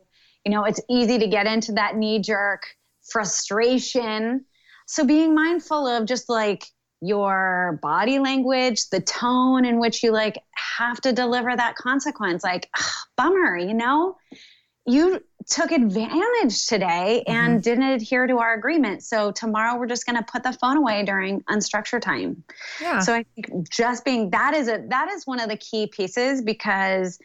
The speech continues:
Speaker 1: it can be reasonable and related, but if it's getting delivered out of anger, it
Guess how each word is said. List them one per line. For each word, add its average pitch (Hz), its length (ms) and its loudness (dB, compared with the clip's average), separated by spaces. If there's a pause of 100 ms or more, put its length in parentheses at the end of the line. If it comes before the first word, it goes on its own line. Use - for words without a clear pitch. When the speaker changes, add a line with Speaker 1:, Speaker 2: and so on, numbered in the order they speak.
(200)
Speaker 1:
it 240 120 0
can 392 220 2
be 285 140 4
reasonable 254 640 2
and 208 80 -2
related, 214 680 0
but - 320 -2
if 262 200 0
it's 320 200 -2
getting 220 520 0
delivered 190 500 0
out 196 160 2
of 175 180 -6
anger, 233 380 -2
it 208 180 -2